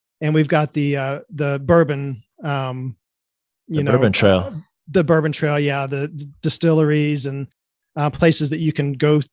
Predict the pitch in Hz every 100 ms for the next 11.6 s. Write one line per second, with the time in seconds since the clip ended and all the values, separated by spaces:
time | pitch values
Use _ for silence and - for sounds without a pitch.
0 | - - 151 143 139 139 143 - 147 147
1 | 143 156 156 190 147 143 156 - 170 151
2 | - 143 139 139 135 131 127 120 143 135
3 | 127 135 - _ _ _ _ _ 170 165
4 | 165 170 190 175 160 170 151 170 165 160
5 | 175 - 175 135 156 156 151 143 - 160
6 | 165 151 156 - 160 139 156 156 147 -
7 | 147 143 156 147 135 139 - _ _ _
8 | _ _ 175 165 151 139 143 - 151 151
9 | 135 - 147 135 135 139 190 151 147 202
10 | 214 143 131 151 151 143 135 135 131 139
11 | 147 - 135 135 -